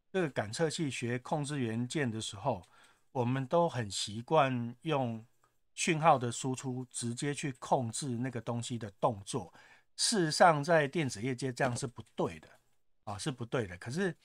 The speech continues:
呃，我们只是要学那个，那个控制，程式跟控制的过程，所以你其实对电的理解哈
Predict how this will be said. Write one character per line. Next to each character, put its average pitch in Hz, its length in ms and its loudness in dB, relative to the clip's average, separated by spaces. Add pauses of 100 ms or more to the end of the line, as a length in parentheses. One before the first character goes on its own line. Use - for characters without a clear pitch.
(760)
呃， 127 240 4
我 131 180 0
们 135 140 2
只 123 140 -6
是 175 100 -2
要 165 140 4
学 127 260 -2
那 147 100 -2
个， 120 360 -2 (720)
那 151 100 -6
个 120 260 0
控 143 360 0
制， 120 280 -6 (300)
程 123 220 -4
式 160 180 -2
跟 139 180 -4
控 127 280 0
制 127 180 -4
的 104 120 -10
过 101 260 -6
程， 82 240 -12
所 156 180 -2
以 156 60 0
你 127 120 0
其 131 220 -4
实 127 260 -4 (100)
对 139 300 0 (680)
电 170 220 4
的 131 100 2
理 120 220 0
解 87 240 -8
哈 - 280 -12